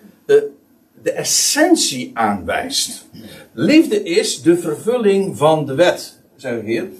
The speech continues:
En die, die, die, die tekst, die vind je trouwens op verschillende wijzen. Je vindt het zelfs nog uitgebreider. Ehm, als, als aan de, eh, aan de Heer Jezus gevraagd wordt door een schriftgeleerde over de, de, de kern van de,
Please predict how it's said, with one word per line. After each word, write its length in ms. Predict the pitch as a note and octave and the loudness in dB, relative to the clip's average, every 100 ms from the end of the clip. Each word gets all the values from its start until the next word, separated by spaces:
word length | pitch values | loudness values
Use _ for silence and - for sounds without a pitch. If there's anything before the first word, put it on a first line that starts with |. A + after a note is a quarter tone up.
| - - - | -20 -20 -2
En 200 | C#3 C3+ | -2 2
die, 320 | C3+ C3+ C3+ | 2 0 0
die, 200 | B2 A#2+ | -6 -6
die, 160 | A#2 A2+ | -8 -8
die 180 | A2+ A2+ | -8 0
tekst, 400 | - - - D3+ | 0 0 -6 -6
die 120 | D3 | -4
vind 220 | A3 A#3+ | -4 -2
je 60 | G#3 | -4
trouwens 280 | E3 D3+ | -2 -2
op 120 | C#3+ - | -2 -6
verschillende 400 | - G3 F#3+ C3+ | -8 -6 -4 0
wijzen. 600 | B2+ E3+ G3+ - E3 C#3+ D3 | 2 2 0 -6 -6 -8 -10
Je 120 | C#3 | -8
vindt 180 | D#3+ D#3+ | -2 -2
het 120 | C#3+ | -2
zelfs 200 | D#3+ C3+ | -2 0
nog 120 | B2+ B2+ | 0 -2
uitgebreider. 800 | E3+ F#3 D#3 D3+ E3+ G#3 G#3 - - | -2 -2 -2 0 2 0 -2 -14 -14
Ehm, 280 | A#2+ B2 A#2 A#2+ - - _ _ | -4 -2 -2 -8 -12 -20 _ _
als, 340 | - A#2+ - - | -2 -2 -2 2
als 220 | A2+ A2 | 2 2
aan 100 | G#2+ | 2
de, 240 | G#2 G#2+ A2 | 4 6 4
eh, 200 | G2 F#2 - - | 2 -8 -18 -20
aan 180 | - G2+ | -12 -4
de 60 | A2 | 2
Heer 140 | G#2+ | 4
Jezus 320 | D3 C#3+ - | 4 2 -6
gevraagd 360 | - G#2+ C#3+ C#3+ | -14 -8 -8 -6
wordt 160 | A2+ | 0
door 100 | A2 | 2
een 60 | G#2 | 0
schriftgeleerde 600 | - D#3 C#3+ A#2+ B2 B2+ | -4 -6 -6 -6 -6 -4
over 320 | G#2+ G#2 G2+ | -4 -4 -6
de, 300 | F2 F#2 F2 E2+ | -6 -2 -2 -4
de, 200 | E2+ D#2+ | -12 -14
de 100 | - | -16
kern 500 | - F#3 D3+ A#2 G2+ | -4 -2 -2 -4 -2
van 400 | A#2 G#2 - - E2+ | 0 0 -4 -10 -16
de, 340 | F2+ F2+ E2 | -10 -10 -10